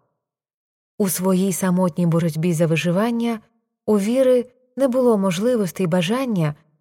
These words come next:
витрачати час на будь-які особисті стосунки. До того ж, її ніхто цьому не вчив. В інтернаті вона уникала ровесників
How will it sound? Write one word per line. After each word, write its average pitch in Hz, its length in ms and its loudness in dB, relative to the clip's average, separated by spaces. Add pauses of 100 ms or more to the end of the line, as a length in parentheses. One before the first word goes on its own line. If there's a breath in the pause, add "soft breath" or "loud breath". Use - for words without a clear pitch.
(100)
витрачати 196 640 0
час 247 500 -4
на 190 200 0
будь-які 226 540 -2
особисті 196 760 -4
стосунки. 160 800 -6 (920)
До 185 160 2
того 208 380 2
ж, - 180 -8 (420 soft breath)
її 202 340 2
ніхто 220 440 0
цьому 240 280 -6
не 226 100 -4
вчив. - 540 -6 (840)
В 185 100 0
інтернаті 202 840 -2 (340 soft breath)
вона 214 340 0
уникала 226 600 -2
ровесників 165 800 -4